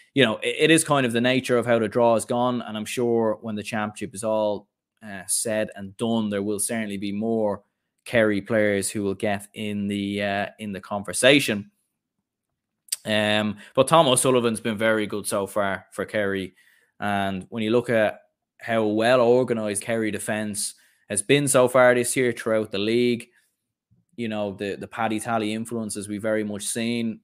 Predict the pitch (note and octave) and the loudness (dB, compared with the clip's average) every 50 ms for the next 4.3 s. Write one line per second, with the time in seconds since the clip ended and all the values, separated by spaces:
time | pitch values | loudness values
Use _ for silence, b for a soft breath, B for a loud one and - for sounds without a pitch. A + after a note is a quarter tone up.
0 | _ - G#2 G#2+ G#2 G2+ - - C3 B2+ B2 A2 A#2 G#2+ G#2 - - C3 B2 B2 | _ -14 -10 -8 -6 -4 -4 -2 -2 0 0 -2 -2 -4 -6 -6 -6 -4 -2 -2
1 | A#2+ A2+ G#2 G#2 G2+ G#2+ G#2 G#2 G#2 F#2+ G#2+ A2+ A2 G#2+ G2+ G#2 G2 G2 - G2 | -2 -2 -2 -2 -4 -4 -6 -6 -8 -6 -4 -2 0 0 0 -2 -4 -8 -8 -10
2 | F#2+ - - B2 A#2 A2+ A2 G#2 F#2+ b b b b b b A#2 A2 G2+ - - | -10 -6 -2 0 0 0 0 -2 -4 b b b b b b -4 -4 -4 -2 -2
3 | - B2+ B2 A#2+ A#2 - A2 G#2+ A2 A#2+ B2+ A#2+ A2+ G#2 - B2+ C3 C3 C3+ C3 | 2 4 4 4 4 4 2 0 2 2 2 2 0 0 0 2 6 6 8 8
4 | B2 A#2+ A2+ G#2+ G2 G2 | 6 6 4 2 0 -4